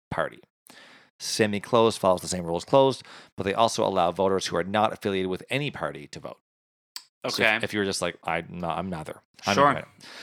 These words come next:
Speaker 2: Sure.
Speaker 1: The first events that take place are the Iowa caucus and the New Hampshire primary. These are the two events that happen at the beginning of the year in, in, like, January, February.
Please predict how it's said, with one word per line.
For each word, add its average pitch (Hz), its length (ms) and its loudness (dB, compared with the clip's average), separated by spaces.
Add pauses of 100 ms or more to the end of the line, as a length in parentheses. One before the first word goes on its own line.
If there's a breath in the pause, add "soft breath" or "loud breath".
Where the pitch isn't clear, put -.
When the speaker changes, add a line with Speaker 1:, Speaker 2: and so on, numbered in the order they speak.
Speaker 2:
Sure. 110 220 -2
Speaker 1:
The 120 120 4
first 214 360 4
events 156 260 2
that 117 80 -6
take 113 200 -4
place 90 260 -2
are 82 120 -6
the 85 180 -8
Iowa 104 340 2
caucus 139 540 -2
and 95 180 -10
the 98 40 -4
New 98 140 -4
Hampshire 92 380 -4
primary. - 500 -8 (440)
These 101 180 -4
are 98 60 -4
the 90 120 -4
two 104 440 -2
events 92 300 -6
that 80 80 -10
happen 78 220 -10
at 82 40 -14
the 76 60 -16
beginning 87 320 -10
of 82 80 -10
the 82 60 -8
year 76 120 -10
in, 80 240 -14
in, 87 160 -8
like, 78 260 -10
January, 80 340 -6
February. - 360 -14